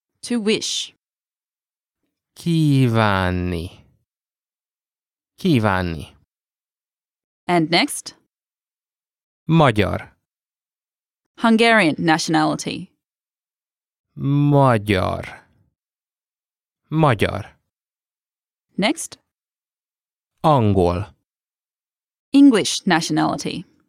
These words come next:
Speaker 2: Angol. Angol.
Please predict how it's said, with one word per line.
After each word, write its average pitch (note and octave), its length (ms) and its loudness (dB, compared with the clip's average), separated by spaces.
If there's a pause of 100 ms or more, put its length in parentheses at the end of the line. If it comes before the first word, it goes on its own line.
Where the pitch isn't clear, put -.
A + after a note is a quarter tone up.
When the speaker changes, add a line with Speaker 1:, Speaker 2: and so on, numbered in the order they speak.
(1200)
Speaker 2:
Angol. G2+ 920 0 (1300)
Angol. F#2+ 600 -2